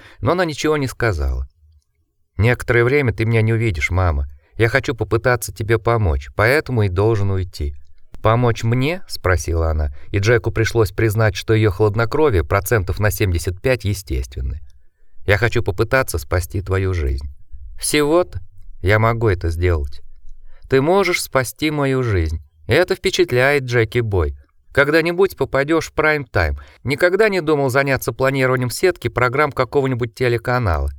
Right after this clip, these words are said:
Она положила вымазанный красным нож, её глаза насмешливо округлились. Но под нарочитым непониманием Джек заметил и полыхнувший пламенем ужас,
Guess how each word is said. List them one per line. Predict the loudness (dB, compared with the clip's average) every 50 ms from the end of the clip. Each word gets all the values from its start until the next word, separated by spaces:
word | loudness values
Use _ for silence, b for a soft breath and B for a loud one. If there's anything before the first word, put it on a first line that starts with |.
| -14 _ _ _ _ _ _
Она | -2 0 2 2
положила | 2 2 2 2 2 2 2 2 2 4
вымазанный | 2 2 2 2 0 0 0 -2 -2 -2
красным | -2 0 0 0 -2 -2 -2 -2 0 0
нож, | 0 -2 -2 -2
её | 0 0 0 0
глаза | 2 2 0 2 2 0
насмешливо | 0 0 -2 -2 -2 -2 -2 -2 -2 -2 0 0 0
округлились. | 0 0 0 0 0 0 -2 -2 -2 -4 -6 -10 -14 -20 _ _ _ _ b b b b b b b
Но | b 0 2
под | 2 2 2
нарочитым | 2 2 4 4 2 0 0 -2 -2 0 0
непониманием | 0 0 0 0 0 0 0 0 0 0 2 2 2 2
Джек | 2 2 2 2 2
заметил | 2 0 0 0 0 -2 0 2 2 2
и | 2
полыхнувший | 2 2 0 0 0 0 -2 -4 -4 -4 -6 -6
пламенем | -2 0 2 2 2 2 0 0 0 2 2
ужас, | 2 2 0 -2 -4 -6